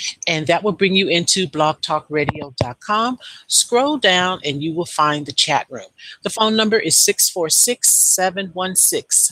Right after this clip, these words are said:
five four eight five, six four six, seven one six, five four eight five. Guitarist Ken Navarro is back with a new release, Hope,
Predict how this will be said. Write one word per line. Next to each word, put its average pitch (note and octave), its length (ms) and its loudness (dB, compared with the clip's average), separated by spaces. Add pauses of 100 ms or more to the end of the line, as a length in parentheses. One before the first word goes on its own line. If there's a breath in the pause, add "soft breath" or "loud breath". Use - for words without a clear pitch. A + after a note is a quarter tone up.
five D#3 280 2
four D#3 380 0
eight C3+ 280 -2
five, G3+ 420 2 (260 loud breath)
six - 460 0
four D#3+ 200 -2
six, - 540 0 (100)
seven F3 460 2
one C#3 180 -6
six, - 540 2 (100)
five D#3 360 0
four C3+ 400 -2
eight C3 220 -4
five. A#2+ 460 -2 (380 loud breath)
Guitarist G#3+ 640 2
Ken G3+ 340 0
Navarro E3+ 640 2
is D3+ 280 -2
back E3 360 0
with D3 320 -6
a C3+ 160 -4
new F#3+ 340 0
release, D3 560 0 (160)
Hope, F3+ 260 -6